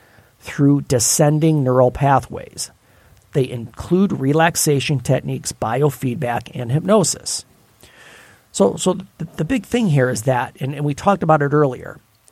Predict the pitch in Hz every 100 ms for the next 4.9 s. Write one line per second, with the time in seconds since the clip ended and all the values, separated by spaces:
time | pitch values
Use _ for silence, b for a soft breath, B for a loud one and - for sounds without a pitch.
0 | _ - 143 127 120 143 180 208 180 -
1 | 143 135 - 117 123 - - 151 151 135
2 | 113 - - - - - b b b -
3 | 131 196 220 185 143 - 117 151 143 -
4 | 143 131 127 131 113 - 175 101 -